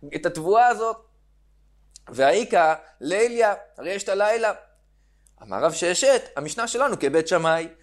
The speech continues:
שבית שמאי אמר-, אומרים שגם בליל ארבע עשר אסור, אסור לעשות מלאכה.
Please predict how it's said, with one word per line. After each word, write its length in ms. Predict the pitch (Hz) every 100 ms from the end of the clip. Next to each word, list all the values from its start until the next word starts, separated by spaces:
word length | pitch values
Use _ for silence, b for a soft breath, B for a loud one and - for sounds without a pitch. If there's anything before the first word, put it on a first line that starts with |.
| b
שבית 240 | - 135 156
שמאי 240 | 165 165
אמר-, 280 | 156 175 -
אומרים 460 | 165 254 285 214 - B
שגם 380 | - 156 208 156
בליל 640 | 123 - 123 143 202 226
ארבע 340 | 190 180 180 170
עשר 280 | 160 165
אסור, 160 | 151 165 156
אסור 220 | 143 -
לעשות 200 | - 151
מלאכה. 400 | 143 139 127 131